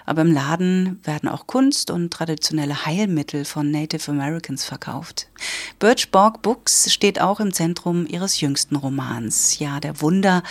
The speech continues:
das Gesine Schröder aus dem Amerikanischen übersetzt hat. Ulrich Rüdenauer stellt uns das Buch vor.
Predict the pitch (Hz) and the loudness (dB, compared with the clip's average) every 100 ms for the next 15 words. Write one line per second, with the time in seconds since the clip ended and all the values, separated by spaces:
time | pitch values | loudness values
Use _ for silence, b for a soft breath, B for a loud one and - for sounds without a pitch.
0 | B B B - 160 - - 165 156 170 | B B B -2 0 0 -2 -2 0 0
1 | 202 185 165 - 151 156 208 233 196 202 | 0 2 0 -2 -2 0 0 0 -2 -4
2 | - 202 202 208 233 233 - 131 127 - | -4 -4 -4 -4 -4 -8 -6 -4 -4 -4
3 | - - 127 - - - - 151 - B | -6 -6 -4 -4 -4 -8 -6 -8 -8 B
4 | B B B B - 202 226 214 - 214 | B B B B 2 4 6 4 4 6
5 | 226 202 185 180 185 - - - - 151 | 6 6 6 2 0 -8 -6 -6 -4 -4
6 | 156 - - 143 - 156 - 220 - 139 | -4 -6 -6 -4 -4 -4 -2 -2 -4 -8
7 | - | -8